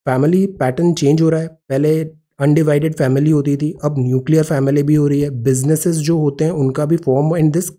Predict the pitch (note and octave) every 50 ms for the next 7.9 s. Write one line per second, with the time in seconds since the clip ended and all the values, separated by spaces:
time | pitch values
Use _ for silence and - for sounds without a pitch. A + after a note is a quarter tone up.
0 | _ _ _ _ _ C#3 D3 E3 - - D3+ C3+ C3 C3 C3+ - E3 D#3+ - E3+
1 | D#3+ E3 D3+ C#3+ B2 A2 G#2 G2 F#2+ - _ _ _ _ _ _ _ _ _ G#3+
2 | A3 D#3+ B2+ A#2+ B2+ D#3 F#3 F#3+ G#3 B3 B3 - - D3 D3 D3 - - F#3 G#3+
3 | - - - D3 E3 - - B2 A#2 A#2+ - - _ _ _ _ _ _ _ D#3+
4 | D#3 - - _ - G#3 G#3 F#3 A3 A#3 A#3 - C#3 C3 C#3 D3+ F3 F#3+ F#3+ -
5 | A2+ G#2 G#2 - _ - B2+ D3+ F#3+ - - C#3 C3 - G3 G#3 E3+ D3 C3+ B2+
6 | C3+ - G#2+ F#2+ F2+ - _ _ _ _ _ _ _ _ _ _ _ _ _ _
7 | _ - C3 C#3+ D#3+ D#3+ D#3 E3 G#3+ A#3+ - D#3+ C#3 - E3+ E3+ - -